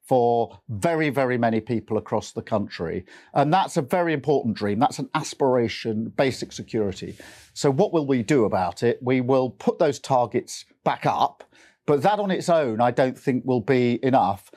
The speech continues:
We also need to fix the broken system because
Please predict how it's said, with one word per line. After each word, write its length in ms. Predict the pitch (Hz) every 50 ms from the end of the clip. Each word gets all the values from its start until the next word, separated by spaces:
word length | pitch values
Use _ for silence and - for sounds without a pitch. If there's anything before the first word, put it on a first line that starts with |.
| _ _ -
We 140 | - 147 165
also 260 | 165 139 - - 156
need 280 | 135 139 135 131 - -
to 400 | - - 135 127 127 127 123 - - _ _
fix 560 | - - - - 202 - - - - - -
the 120 | - 131 113
broken 360 | - 131 120 117 - 120 110
system 440 | - - 117 - - - 107 92 92
because 440 | 113 107 - - 127 113 107 -